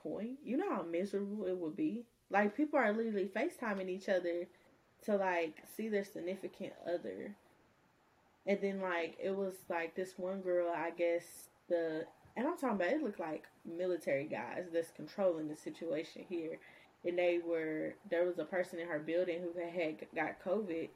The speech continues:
and she tried to, like, come into her apartment. And the, the dudes literally dragged the girl out the building. And I was like, "Dang.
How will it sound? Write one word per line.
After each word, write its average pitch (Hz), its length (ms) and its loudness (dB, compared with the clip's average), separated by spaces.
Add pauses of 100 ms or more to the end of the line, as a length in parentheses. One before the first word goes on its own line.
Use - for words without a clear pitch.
(300)
and 170 100 -2
she 190 160 -6
tried 180 380 0
to, 180 100 -2
like, 151 300 -4
come 202 220 -2
into 196 200 -4
her 180 180 0
apartment. 196 580 -4 (840)
And 208 220 8
the, 196 80 4 (240)
the 208 120 8
dudes 247 440 2
literally 254 360 2
dragged 208 500 -2
the 196 60 2
girl 233 380 0
out 277 200 -4 (120)
the 202 120 2
building. 190 760 0 (920)
And 208 80 -4
I 262 80 -2
was 277 140 -2
like, 175 200 -6 (120)
"Dang. 185 560 -4